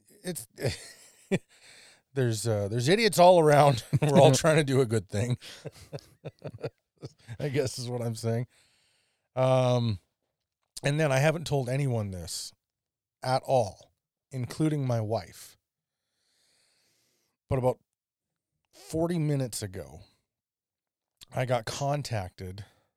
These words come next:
Speaker 1: from a burner, shall we say, email account. Um, it's just a weird name with a bunch of numbers in it.
Speaker 2: Mm-hmm.
Speaker 1: And, uh, there's a picture along with a sentence going, "Is this your guitar?"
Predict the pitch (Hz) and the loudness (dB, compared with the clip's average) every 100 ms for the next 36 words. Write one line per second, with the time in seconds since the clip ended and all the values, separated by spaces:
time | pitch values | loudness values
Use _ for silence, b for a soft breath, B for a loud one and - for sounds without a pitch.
0 | _ _ _ 113 104 107 101 90 _ _ | _ _ _ -8 -6 -6 -8 -10 _ _
1 | _ _ 117 104 120 151 170 180 - _ | _ _ -16 -4 -2 0 -2 -4 -8 _
2 | _ _ _ - 156 156 - 160 170 - | _ _ _ -4 -2 -2 -4 -4 -4 -6
3 | 160 160 160 165 147 156 170 190 - _ | -6 -4 -4 -4 -6 -6 -6 -10 -20 _
4 | _ _ _ _ _ _ _ _ _ _ | _ _ _ _ _ _ _ _ _ _
5 | _ _ _ - 123 113 107 104 107 - | _ _ _ -6 -2 0 0 -2 -6 -6
6 | 143 - 107 120 120 110 - 110 110 107 | -6 -6 -6 -4 -4 -6 -10 -20 -12 -8
7 | 107 107 101 104 110 101 92 95 90 92 | -8 -8 -10 -10 -8 -8 -8 -10 -10 -12
8 | 98 _ _ 113 113 101 101 107 - _ | -14 _ _ -8 -6 -6 -6 -8 -12 _
9 | _ _ 123 113 110 104 104 107 104 107 | _ _ -8 -6 -4 -4 -2 -2 -2 -4
10 | 104 110 101 98 156 - 110 95 110 b | -4 -6 -6 -4 -4 -4 -8 -8 -12 b
11 | b b b b _ _ _ _ 101 107 | b b b b _ _ _ _ -8 -4
12 | 107 107 104 - 123 120 113 - 107 101 | -4 -4 -8 -4 -4 -4 -6 -6 -6 -6
13 | 101 123 117 151 135 120 107 - 95 - | -6 -8 -6 -6 -4 -4 -4 -4 -4 -6